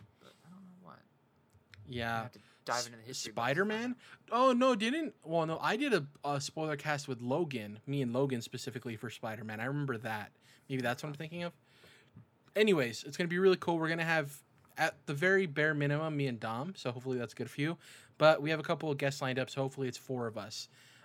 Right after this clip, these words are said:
Speaker 2: Um, but yeah, look forward to that. It's gonna be really fun talking about that game because the group we're trying to put together ranges from people who enjoy the game but have a lot of issues with it,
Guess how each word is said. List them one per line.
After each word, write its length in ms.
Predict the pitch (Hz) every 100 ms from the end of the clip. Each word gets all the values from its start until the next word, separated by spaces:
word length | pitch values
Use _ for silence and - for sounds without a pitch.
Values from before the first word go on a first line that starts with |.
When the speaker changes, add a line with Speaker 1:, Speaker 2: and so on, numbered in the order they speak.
| -
Speaker 2:
Um, 440 | 110 104 107 107 113 _
but 80 | -
yeah, 100 | 175
look 180 | 139 135
forward 240 | - 151 143
to 80 |
that. 140 | 147 131
It's 80 | -
gonna 120 | 123
be 100 | 123
really 240 | 127 131
fun 260 | 123 131 120
talking 280 | 127 117 120
about 160 | 117
that 100 | 120
game 200 | 113 120
because 540 | 113 107 117 110 107 - - - - - - -
the 300 | 131 123 120
group 240 | 151 202 185
we're 80 |
trying 180 | 143 139
to 40 | 131
put 160 | 143
together 440 | 139 120 123 123 120
ranges 680 | 110 127 127 120 123 113 - - - _
from 260 | - 131 123
people 320 | 143 143 143
who 420 | 139 135 127 123 - - -
enjoy 280 | 147 143 196
the 80 | 170
game 220 | 170 165
but 100 | 151
have 100 | 143 131
a 20 |
lot 160 | 139 139
of 80 |
issues 280 | 139 143 131
with 200 | 135 131
it, 260 | 131 123